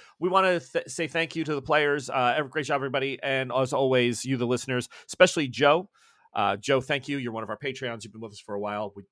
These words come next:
uh, no last name, so we'll just call you Joe.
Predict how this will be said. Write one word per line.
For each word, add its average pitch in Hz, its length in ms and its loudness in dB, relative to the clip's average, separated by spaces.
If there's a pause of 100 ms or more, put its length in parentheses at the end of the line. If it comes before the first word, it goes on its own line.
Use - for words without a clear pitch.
(120)
uh, 95 160 -10 (100)
no 143 160 -4
last 143 260 0
name, 143 220 -8 (420)
so 110 500 -8 (380)
we'll 95 140 -6
just 101 220 -10
call 110 160 -4
you 117 100 -4
Joe. 110 220 -8